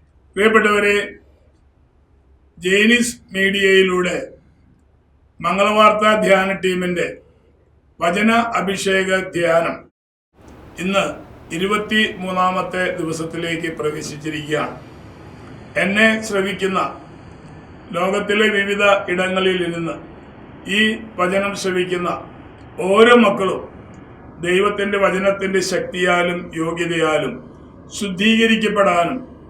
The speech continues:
സൗഖ്യമുള്ളവരായി തീരാനും എന്തെങ്കിലും തടസ്സങ്ങൾ അവരുടെ ജീവിതത്തിലുണ്ടെങ്കിൽ അതെല്ലാം നീങ്ങിപ്പോകാനും വേണ്ടി ഞങ്ങൾ പ്രാർത്ഥിക്കുന്നു.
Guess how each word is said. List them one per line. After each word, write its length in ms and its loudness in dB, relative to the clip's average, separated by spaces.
സൗഖ്യമുള്ളവരായി 1120 4
തീരാനും 440 0
എന്തെങ്കിലും 520 4
തടസ്സങ്ങൾ 580 2
അവരുടെ 240 2
ജീവിതത്തിലുണ്ടെങ്കിൽ 680 -2
അതെല്ലാം 340 6
നീങ്ങിപ്പോകാനും 840 2
വേണ്ടി 280 -2
ഞങ്ങൾ 180 -2
പ്രാർത്ഥിക്കുന്നു. 580 -8